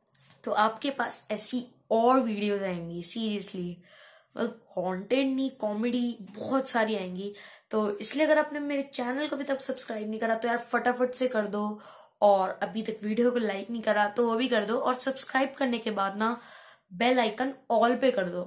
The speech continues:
तभी आपको notification मिलेगी, वरना नहीं मिलेगी। तो let's try with our first haunted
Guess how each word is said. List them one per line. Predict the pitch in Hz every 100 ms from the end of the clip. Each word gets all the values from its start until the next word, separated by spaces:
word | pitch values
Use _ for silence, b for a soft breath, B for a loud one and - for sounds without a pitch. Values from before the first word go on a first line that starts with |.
| - _ _
तभी | 226 233
आपको | 262 -
notification | 277 262 254 254 269 269 277
मिलेगी, | 269 247 208 202
वरना | 208 214
नहीं | 226 220 220
मिलेगी। | 269 220 180 180 - B B B B B B _
तो | 233 220 220
let's | 254 302 - -
try | 262 247
with | 233
our | 240 240
first | 240 - - - 262 285 -
haunted | - - - 202 208 202 220